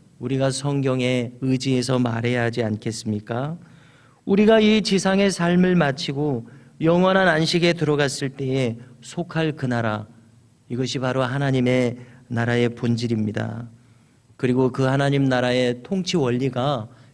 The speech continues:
이 현실에서도 이루어지는 것입니다. 그러나 이 현실에서는 악이 있고 악의적인 사람들이 있기에 하나님의 나라가 그렇게 수월하게 이루어지는 것 같이,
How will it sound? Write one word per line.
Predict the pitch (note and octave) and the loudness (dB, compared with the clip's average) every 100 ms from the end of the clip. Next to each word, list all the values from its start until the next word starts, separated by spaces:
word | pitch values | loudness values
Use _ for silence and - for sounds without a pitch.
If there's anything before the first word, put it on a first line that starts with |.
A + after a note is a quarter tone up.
| - | -6
이 | C3 C3+ | -4 -2
현실에서도 | E3 F3+ F#3 E3+ D3 C#3 A#2+ B2 C3 A2 - - | -2 -2 -2 -2 -2 -4 -4 -2 -2 -6 -14 -8
이루어지는 | C3+ D3 D3 C#3+ B2+ | -4 -2 -2 -4 -4
것입니다. | G#2 - - - - - _ _ _ - _ _ | -6 -10 -14 -16 -18 -20 _ _ _ -20 _ _
그러나 | F#3+ G3+ G3+ | 2 4 6
이 | G3+ G#3 G#3 | 6 6 6
현실에서는 | F#3 G#3+ F#3 G3 F#3+ F#3 F#3+ F#3+ F3 - - | 4 4 4 4 2 2 0 0 -4 -12 -14
악이 | - - E3 G3+ G3 | -4 -2 0 2 2
있고 | F3+ F#3 F3+ F#3 F3+ - | 0 0 2 2 0 -4
악의적인 | E3 F#3+ F#3 F#3 F#3+ | -2 2 2 2 2
사람들이 | E3 E3 E3 E3 D#3+ D3+ | 0 0 0 0 0 0
있기에 | C#3+ - D#3 D#3+ C3+ - - - | -2 -4 -2 -2 -4 -10 -20 -20
하나님의 | - F#3+ F#3+ G3+ G#3+ | -4 2 4 4 6
나라가 | G3 F#3+ F#3+ G3 F3 C#3+ - - _ - | 4 4 2 0 0 -4 -16 -20 _ -6
그렇게 | E3+ F3 F#3 | -4 0 -2
수월하게 | F3+ G#3+ G3+ F#3+ F3 | -2 0 2 2 2
이루어지는 | E3 E3 F#3+ G#3+ G3+ G3 G3+ | 2 4 4 4 4 2 0
것 | F#3+ F#3+ | -2 -4
같이, | F3 C#3+ - C#3 A#2+ | -4 -6 -8 -10 -12